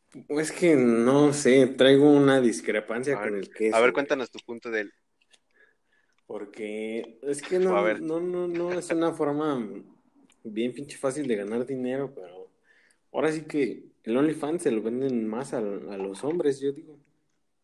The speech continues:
Speaker 1: Es como, es como negocio para los hombres.
Speaker 2: Ajá.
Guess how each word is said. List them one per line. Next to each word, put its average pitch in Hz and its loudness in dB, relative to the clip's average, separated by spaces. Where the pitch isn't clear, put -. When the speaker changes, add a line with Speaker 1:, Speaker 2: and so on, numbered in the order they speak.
Speaker 1:
Es 127 -8
como, 107 -4
es - -20
como 143 -2
negocio 110 0
para 95 -4
los 95 -2
hombres. 117 -2
Speaker 2:
Ajá. 190 -4